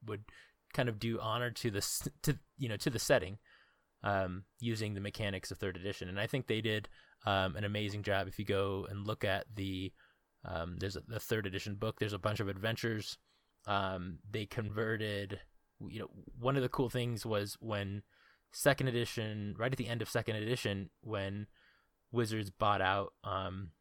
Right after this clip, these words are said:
bought out T S R, there were a couple of products that were never released. One of them was Dreegoth Ascending,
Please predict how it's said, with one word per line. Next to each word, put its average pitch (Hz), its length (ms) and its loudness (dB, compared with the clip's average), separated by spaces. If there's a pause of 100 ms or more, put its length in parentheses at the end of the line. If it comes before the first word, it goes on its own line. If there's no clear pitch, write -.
(1080)
bought 110 360 6
out 98 240 2
T 104 160 0
S 87 140 0
R, 117 380 8 (320)
there 127 100 6
were 131 140 8
a 107 80 2
couple 127 500 4
of 98 520 0 (680)
products 117 500 6
that 95 120 2
were 107 80 2
never 107 220 0
released. 101 560 -6
One 110 140 -4
of 107 80 -2
them 107 180 -6
was 98 160 -4
Dreegoth 107 500 -2
Ascending, 101 500 -4